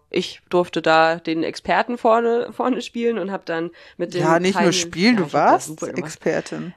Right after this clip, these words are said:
Speaker 1: Äh, genau, und hab dann mit den Teilnehmenden, ähm, so ein, äh, ja,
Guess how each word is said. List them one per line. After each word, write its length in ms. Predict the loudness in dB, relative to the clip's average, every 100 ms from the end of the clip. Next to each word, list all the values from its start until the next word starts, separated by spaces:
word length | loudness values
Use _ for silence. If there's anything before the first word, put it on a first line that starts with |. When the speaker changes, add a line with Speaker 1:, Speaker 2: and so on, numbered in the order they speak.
| -6
Speaker 1:
Äh, 200 | -2 0
genau, 220 | 4 4
und 100 | 2
hab 120 | -2
dann 120 | -2
mit 140 | -4 -4
den 100 | -8
Teilnehmenden, 680 | -6 -4 -2 -2 -2 -2 -2
ähm, 200 | -2 0
so 100 | 2
ein, 220 | 2 2
äh, 200 | -2 -6 -4
ja, 220 | -2 -2